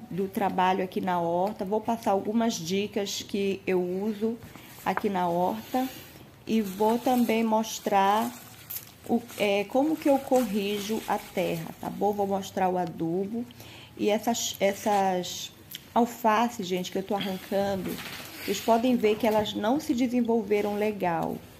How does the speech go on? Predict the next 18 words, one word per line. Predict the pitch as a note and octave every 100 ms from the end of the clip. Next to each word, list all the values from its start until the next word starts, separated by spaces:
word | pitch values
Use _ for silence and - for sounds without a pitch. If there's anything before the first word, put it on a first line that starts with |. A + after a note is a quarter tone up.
| - - - - - -
É, | F#3+ F3+ F3+
elas | F3+ F3+
tão | - A3
crescendo | A3+ G#3+ G#3 A3+ G#3 G#3
assim | G3 - G3
pra | F#3+ F3+
cima, | - - G3 G#3 A#3 A#3
elas | G3+ G3 F#3
não | G#3+ C4+
tão | B3+ A3
enchendo, | G3+ G3+ - F3+ E3+ F3+ G#3+ A3 A3 - - - - -
então | G3+ G#3 G3+ G#3
elas | G3 G3 -
crescem, | - G3 G3+ A3
fica | - A3 G3+ G3+ -
só | G#3+ A3
aquele | A#3+ A#3+ A#3+
talo, | B3 - G#3 F#3+ E3+ E3